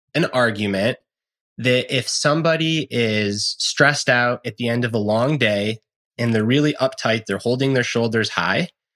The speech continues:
that having a beer, a glass of wine, or a, a whiskey is going to calm them down and de-stress them. And the benefit of de-stressing will outweigh the cost on the rest of their body. That is, that, that's the argument to be made.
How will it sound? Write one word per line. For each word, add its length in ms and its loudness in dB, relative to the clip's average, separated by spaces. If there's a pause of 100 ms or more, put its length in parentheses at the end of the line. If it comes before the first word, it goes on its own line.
(260)
that 140 0
having 500 2
a 60 -2
beer, 580 2
a 100 -2
glass 380 -2
of 140 -10
wine, 420 0
or 220 0
a, 380 -4
a 80 0
whiskey 600 0 (480)
is 120 -2
going 260 2
to 80 -4
calm 320 0
them 160 2
down 260 2
and 160 -4
de-stress 500 -2
them. 300 0 (640)
And 400 0
the 160 -2
benefit 680 0
of 180 -4
de-stressing 720 0
will 160 0
outweigh 280 2
the 120 -4
cost 600 -2
on 160 2
the 80 0
rest 280 0
of 100 -4
their 100 0
body. 360 -4 (280)
That 200 2
is, 200 -2
that, 160 -2
that's 200 -2
the 160 -6
argument 400 0
to 100 -6
be 120 -2
made. 280 -4